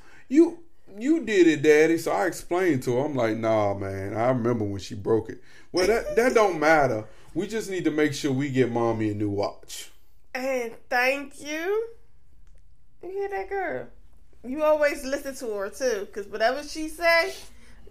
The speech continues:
Speaker 2: golden. Golden. About to pull up Chick-fil-A. He was, she was like, "I don't want this." Me and Carl in the car like,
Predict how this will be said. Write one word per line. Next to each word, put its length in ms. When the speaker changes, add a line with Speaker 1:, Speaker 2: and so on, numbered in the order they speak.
Speaker 2:
golden. 600
Golden. 600
About 220
to 60
pull 300
up 380
Chick-fil-A. 760
He 80
was, 360
she 80
was 160
like, 340
"I 120
don't 300
want 220
this." 300
Me 200
and 120
Carl 400
in 80
the 80
car 300
like, 460